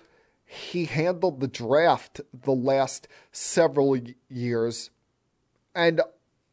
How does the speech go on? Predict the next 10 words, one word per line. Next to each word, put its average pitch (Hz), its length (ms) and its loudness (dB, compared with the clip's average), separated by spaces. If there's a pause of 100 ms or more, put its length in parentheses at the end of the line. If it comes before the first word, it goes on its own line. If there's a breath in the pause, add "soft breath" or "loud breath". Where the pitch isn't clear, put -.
(100)
on 180 140 2
paper, 208 360 0
it's - 220 -10 (800)
not 202 380 2
much 226 320 -2
to 214 80 2
write 180 320 6
home 220 280 0
about. 117 380 -4
You, 170 200 -8